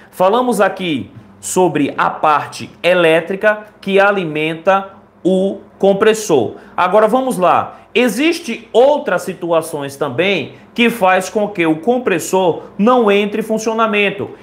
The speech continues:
em aparelhos que trabalham com circuito eletrônico, que trabalha com a placa eletrônica. Porque a placa eletrônica, ela trabalha da seguinte forma. Entra a alimentação nela e sai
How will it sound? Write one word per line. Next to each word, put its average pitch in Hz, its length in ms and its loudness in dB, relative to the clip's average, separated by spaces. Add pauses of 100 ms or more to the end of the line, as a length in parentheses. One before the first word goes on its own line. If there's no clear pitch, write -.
(200)
em 233 240 4
aparelhos 185 720 0
que 208 120 -10
trabalham 175 560 0
com 185 180 -6
circuito 165 600 -4
eletrônico, 185 760 -2 (220)
que 220 140 0
trabalha 156 840 2 (120)
com 196 140 2
a 190 60 4
placa 190 640 2
eletrônica. 139 720 -2 (300)
Porque 220 280 2
a 240 120 2
placa 262 320 0
eletrônica, 208 580 0
ela 214 140 2
trabalha 208 400 0
da 214 80 0
seguinte 208 400 -6
forma. 185 480 2 (560)
Entra 202 720 0 (100)
a 175 100 4
alimentação 160 960 -2 (160)
nela 170 520 2 (920)
e 269 160 2
sai 220 640 0